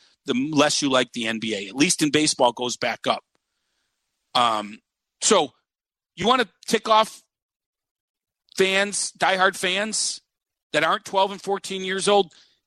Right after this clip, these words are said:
Tank to miss the playoffs on purpose. Go ahead and tank to miss the playoffs on purpose.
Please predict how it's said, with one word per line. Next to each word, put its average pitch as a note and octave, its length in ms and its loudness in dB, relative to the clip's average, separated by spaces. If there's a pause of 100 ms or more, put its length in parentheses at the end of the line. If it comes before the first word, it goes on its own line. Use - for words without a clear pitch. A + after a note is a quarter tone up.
(140)
Tank A#3 320 0 (140)
to G3 100 0
miss F3+ 260 -2
the E3 140 -6
playoffs D3+ 500 2
on B2 80 -4
purpose. - 600 -6 (640)
Go C#4 180 6
ahead A3+ 180 2
and F#3 140 -4
tank F#3+ 340 -4
to E3+ 80 -2
miss E3 220 2
the D#3+ 80 -4
playoffs C#3+ 440 0
on B2 80 -6
purpose. - 580 -4